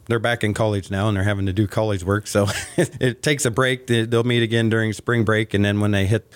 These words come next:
summer, they'll come to the office. It'll be there and, uh, really start working on it. But our internship program, we have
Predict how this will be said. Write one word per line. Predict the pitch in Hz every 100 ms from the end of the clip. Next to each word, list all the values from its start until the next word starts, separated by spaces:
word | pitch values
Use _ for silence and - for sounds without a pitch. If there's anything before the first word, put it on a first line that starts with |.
| -
summer, | - 143 120 107
they'll | 107
come | - 110
to | 101
the | 95 92
office. | 95 - 87 -
It'll | 71 98
be | 90 95
there | 92 90 87
and, | 85 80
uh, | 82 85 85
really | 85 113 101
start | 87 101 90
working | 107 - 87
on | 87 90
it. | 90 -
But | -
our | 104
internship | 120 156 131 113 101 - 107
program, | - 104 104 104
we | 104 98
have | 104 101 98 90